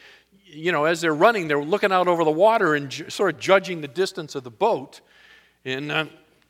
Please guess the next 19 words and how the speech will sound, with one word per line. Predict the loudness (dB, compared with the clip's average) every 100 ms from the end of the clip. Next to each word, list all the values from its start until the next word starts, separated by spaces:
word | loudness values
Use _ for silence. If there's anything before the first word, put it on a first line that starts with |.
| _ _ _ _
you | -12 -10
know, | -8 -8 -10 -12
turning | -6 -2 0
on | 0
the | -2
jets | -2 0 0 -4
to | -8
get | -6 -6 -6
there. | -10 -12 -20 _ _ _ _ _ _ _ _ _ _ _ _ _ _ _ _ _ 0
Now, | 4
the | 4
whole | 4 2
crowd | 0 2 4 6 4
doesn't | 0 -4 -4
get | -4 -2
there | 0 2 2
at | 0
one | -6 -6
time. | -2 -2 -2